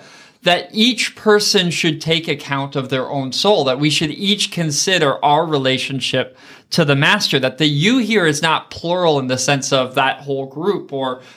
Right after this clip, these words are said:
a whole constituency. No, i-, it's you.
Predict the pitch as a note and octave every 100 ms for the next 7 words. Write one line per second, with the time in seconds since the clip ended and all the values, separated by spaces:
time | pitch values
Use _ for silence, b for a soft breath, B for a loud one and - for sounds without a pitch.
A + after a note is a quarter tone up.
0 | _ D3+ C#3+ D#3 D#3 C#3+ C#3+ B B _
1 | E3+ D#3+ - A#3+ A#3+ D3+ - - B2+ E3+
2 | F#3+ G3+ G3 G3 - F#3 F3+ C#4 G#3+ A2+